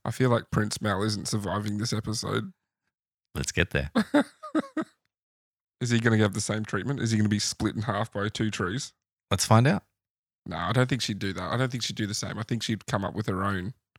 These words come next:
Speaker 2: Her own method?
Speaker 1: Yeah.
Speaker 2: Yeah. She seems like a, she seems like a individual kind of gal.
Speaker 1: Mm.
Speaker 2: So she sets off from Kiev to Iskoristan. Prince Mal was still completely in the dark about what had happened to his people,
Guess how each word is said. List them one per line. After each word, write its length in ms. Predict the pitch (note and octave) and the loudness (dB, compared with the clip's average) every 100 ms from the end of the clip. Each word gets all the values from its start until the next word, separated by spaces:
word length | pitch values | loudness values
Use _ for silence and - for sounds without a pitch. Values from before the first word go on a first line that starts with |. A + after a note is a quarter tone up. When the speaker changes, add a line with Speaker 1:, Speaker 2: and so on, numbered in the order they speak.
| _ _ _ - - | _ _ _ -4 4
Speaker 2:
Her 160 | F2 | 6
own 140 | E2+ E2+ | 8 8
method? 360 | F2+ C3 F3+ A2 | 6 6 0 -2
Speaker 1:
Yeah. 280 | G2+ E2+ - _ _ _ - | -4 -4 -10 _ _ _ -2
Speaker 2:
Yeah. 280 | E2 - - _ _ _ _ _ - | 0 0 -4 _ _ _ _ _ -2
She 140 | A#2 | 4
seems 300 | G#2+ C3+ A2+ | 10 10 12
like 180 | F#2 - | 10 8
a, 300 | D2+ D2 - - - | 6 6 4 2 -2
she 140 | - | 2
seems 220 | A2+ B2 G2 | 6 6 6
like 140 | F2 | 6
a 200 | D#2+ D2+ - _ _ - | 6 4 0 _ _ 6
individual 640 | A2 F#2 E2+ E2 E2 D#2 | 8 10 8 8 6 4
kind 260 | - D#2 | 4 4
of 60 | D2+ | 4
gal. 340 | D2+ D2+ E2 - - | 4 2 2 -4 -4
Speaker 1:
Mm. 240 | A2 - - _ _ _ _ _ _ | -4 -6 -14 _ _ _ _ _ _
Speaker 2:
So 100 | C3+ | 8
she 140 | A#2+ D#3+ | 10 10
sets 260 | E3 - | 10 12
off 200 | C3 B2+ | 10 10
from 400 | - - - A2+ | 4 -6 0 0
Kiev 320 | - G2+ G2 | 6 8 8
to 100 | - | 8
Iskoristan. 640 | F#2+ - E2+ D#2+ - E2+ D3+ - _ _ _ | 6 6 4 4 4 2 0 -4 _ _ _
Prince 240 | G#3 A#3 F3+ | 8 8 10
Mal 240 | D#3 D#3 | 12 12
was 120 | C3+ | 10
still 180 | - D#3 | 12 10
completely 480 | D#3+ C#3 F#3 G#3 G#3 | 10 8 8 8 8
in 80 | F#3+ | 8
the 80 | E3+ | 10
dark 320 | F3+ F#3 A2 | 12 12 10
about 220 | F#2+ F#2+ | 8 8
what 100 | G#2+ | 8
had 80 | G#2 | 8
happened 260 | G#2+ A2 G2+ | 8 8 8
to 60 | |
his 140 | F#2 - | 8 8
people, 400 | A#2+ C#3 - | 8 8 2